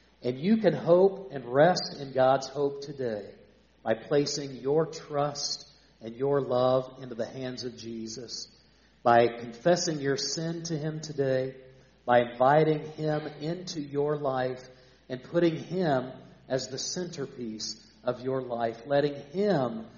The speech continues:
and His presence on the throne be in the centerpiece of your life, so that the dominant image of the book of Revelation, the throne of God,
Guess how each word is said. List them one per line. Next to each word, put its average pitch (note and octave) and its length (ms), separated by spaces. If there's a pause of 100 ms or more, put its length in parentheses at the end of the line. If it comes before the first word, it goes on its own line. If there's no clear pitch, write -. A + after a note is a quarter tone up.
(220)
and A#2+ 140
His D3 320
presence - 680
on D#3+ 260
the E3 80
throne B2+ 720 (560)
be C#3+ 220
in C3 80
the A#2 80
centerpiece C3 920 (280)
of A#2 160
your B2+ 200
life, G#2+ 420 (460)
so C3 180
that B2 180
the A#2+ 40
dominant C#3+ 540
image C3+ 320
of A#2 100
the A#2 60
book B2+ 240
of B2+ 140
Revelation, B2+ 720
the A2 300
throne G3+ 240
of B2+ 160
God, G2 200